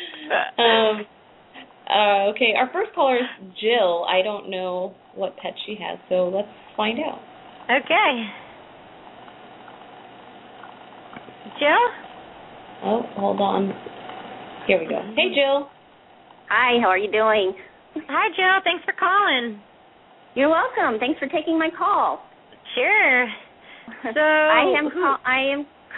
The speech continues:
Speaker 3: calling about Cyrus, who's a three-year-old bloodhound.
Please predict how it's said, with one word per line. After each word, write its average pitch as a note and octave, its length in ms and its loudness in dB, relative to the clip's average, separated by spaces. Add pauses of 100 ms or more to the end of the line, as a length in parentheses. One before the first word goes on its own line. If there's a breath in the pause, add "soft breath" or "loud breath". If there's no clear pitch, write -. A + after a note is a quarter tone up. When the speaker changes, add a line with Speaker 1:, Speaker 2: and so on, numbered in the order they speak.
Speaker 3:
calling C4 520 0
about B3 240 2 (260)
Cyrus, A#3 480 4 (140)
who's A#3 180 -2
a A3 60 -2 (120)
three-year-old C4 680 2 (100)
bloodhound. A3+ 720 -2